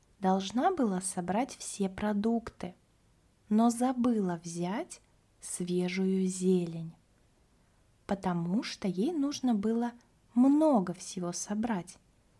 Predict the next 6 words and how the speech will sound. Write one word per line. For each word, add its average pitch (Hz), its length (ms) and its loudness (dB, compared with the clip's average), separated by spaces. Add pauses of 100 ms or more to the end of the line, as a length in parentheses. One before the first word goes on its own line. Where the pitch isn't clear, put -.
(280)
и 208 120 2
она 208 320 4
просто 220 680 -4
забыла 180 760 0 (400)
про 185 240 2
зелень. 165 520 -6